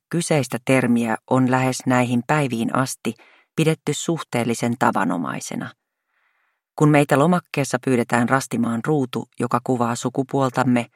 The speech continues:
on termi englanniksi nimenomaan gender. Suurin osa panee ruksin sen enempää miettimättä. Jotkut eivät tietenkään pidä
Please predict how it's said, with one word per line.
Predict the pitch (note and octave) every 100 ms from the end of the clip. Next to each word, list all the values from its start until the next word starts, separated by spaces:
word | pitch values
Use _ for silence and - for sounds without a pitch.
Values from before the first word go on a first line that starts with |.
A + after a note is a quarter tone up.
| _ _ _ -
on | D3 C3+
termi | D#3 C#3 B2+
englanniksi | - C#3+ A#2+ A#2+ A#2 A#2 - B2+ -
nimenomaan | C#3 C3+ A#2+ A#2+ D3 D3+ D3 D3 - -
gender. | B2+ A2+ - - - - _ _ _ _ _ _ _ _ _ _ _ _ _ -
Suurin | - A3 F#3+ C3+
osa | C3+ - B2
panee | B2 B2 B2
ruksin | D3 C3 - C3
sen | A#2+ C3+
enempää | - C3+ A#2+ - B2+
miettimättä. | B2+ G#2 - - - - - - - _ _ _ _ _ _ _ _ _ _
Jotkut | G3 G#3+ - A#2+
eivät | A#2+ B2 B2
tietenkään | C#3 B2+ B2+ B2 A#2+ A#2+ -
pidä | D3 B2+